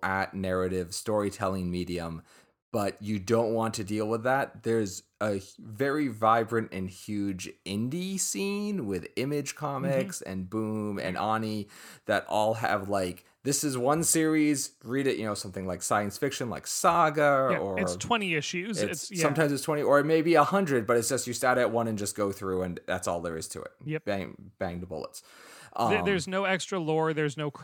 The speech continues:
Speaker 1: yeah,
Speaker 2: crossovers,
Speaker 1: no,
Speaker 2: there's no,
Speaker 1: no
Speaker 2: yeah.
Speaker 1: hundred years of stuff, you know, and if you have a good comic shop, you can go there, tell 'em what you like, and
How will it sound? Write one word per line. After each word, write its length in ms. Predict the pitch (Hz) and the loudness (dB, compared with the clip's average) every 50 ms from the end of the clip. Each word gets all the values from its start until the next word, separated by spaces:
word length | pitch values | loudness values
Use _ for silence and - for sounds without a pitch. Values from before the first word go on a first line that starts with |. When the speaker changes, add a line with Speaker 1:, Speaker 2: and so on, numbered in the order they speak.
| 147 139 139 135 | 0 0 0 0
Speaker 1:
yeah, 280 | - - 147 143 - 135 | 0 2 2 2 2 2
Speaker 2:
crossovers, 60 | 127 | 0
Speaker 1:
no, 320 | 117 113 117 117 113 117 | 0 0 2 2 2 4
Speaker 2:
there's 240 | 117 113 113 110 113 | 4 2 2 0 -2
no, 300 | 143 139 135 131 127 123 | -6 -6 -6 -6 -4 -2
Speaker 1:
no 160 | 117 120 123 | 0 2 2
Speaker 2:
yeah. 20 | 113 | 2
Speaker 1:
hundred 340 | 117 120 113 110 113 110 | 2 0 -2 -2 -2 -2
years 300 | 107 110 110 113 107 98 | 0 2 2 2 2 0
of 100 | 110 98 | -2 -4
stuff, 440 | - - - 104 104 104 101 - - | -4 -2 2 4 4 4 2 0 -4
you 80 | 87 92 | -8 -6
know, 160 | 98 95 92 | -4 -2 -2
and 260 | - 90 95 95 90 80 | -2 -2 -2 -2 -2 -2
if 180 | 92 92 - | -4 -4 -4
you 180 | 110 101 98 101 - | -6 -8 -8 -6 -2
have 200 | 131 135 120 110 | 2 2 4 4
a 60 | 120 | 2
good 280 | 104 101 127 123 120 113 | 0 2 2 2 2 0
comic 360 | - 131 120 120 123 117 113 | -4 -2 -2 -2 -2 -4 -4
shop, 460 | - - 127 117 117 113 113 113 - | -2 -2 0 0 0 0 -2 -4 -6
you 60 | 101 | -8
can 120 | 95 98 95 | -6 -6 -2
go 200 | 107 110 110 113 | 0 0 0 0
there, 240 | 104 110 110 110 104 | 2 2 2 2 2
tell 300 | - - - 113 123 120 | 0 -2 -2 -2 -2 0
'em 80 | 117 | -2
what 200 | 117 110 110 - | -4 -4 -6 -6
you 80 | 107 104 | -8 -4
like, 340 | 104 104 98 98 92 - - | -2 0 0 0 -2 -4 -8
and 300 | - 95 95 92 87 90 | -6 -6 -4 -4 -6 -8